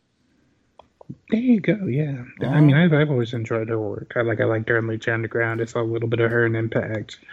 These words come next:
Speaker 2: Mm.
Speaker 1: She's pretty talented.
Speaker 2: Yeah, I would say so. Anyway, Smark, you got two,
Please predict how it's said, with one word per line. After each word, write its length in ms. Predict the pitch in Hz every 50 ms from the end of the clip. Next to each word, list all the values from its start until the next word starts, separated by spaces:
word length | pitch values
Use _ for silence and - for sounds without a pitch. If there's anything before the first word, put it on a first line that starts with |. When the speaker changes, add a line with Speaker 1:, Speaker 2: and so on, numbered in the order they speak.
| - - - - - - _ _ -
Speaker 2:
Mm. 200 | - - - -
Speaker 1:
She's 180 | - - - -
pretty 220 | - - 110 -
talented. 500 | 165 - - 117 110 110 110 - - - - _ _ _ _ _ _ _ _ _ _ _ _
Speaker 2:
Yeah, 440 | 262 254 247 233 180 101 76 64 - _ _ _ _ _ _ _ _ _ _ _ _ _ _ _ _ _ _ _ _ _ _ _ _ _
I 140 | 185 160 113
would 120 | 98 101
say 220 | - - 120 101 98
so. 320 | 98 - - 120 147 - _ _ _ _
Anyway, 320 | - 156 151 135 120 107 95 - _ _ _ _ _ _ _ _ _ _ _ _ _ _ _ _ _ _ _ _ _
Smark, 340 | - - 185 190 196 190 196
you 80 | 190 202
got 240 | 165 147 - - -
two, 380 | - 175 170 175 175 165 -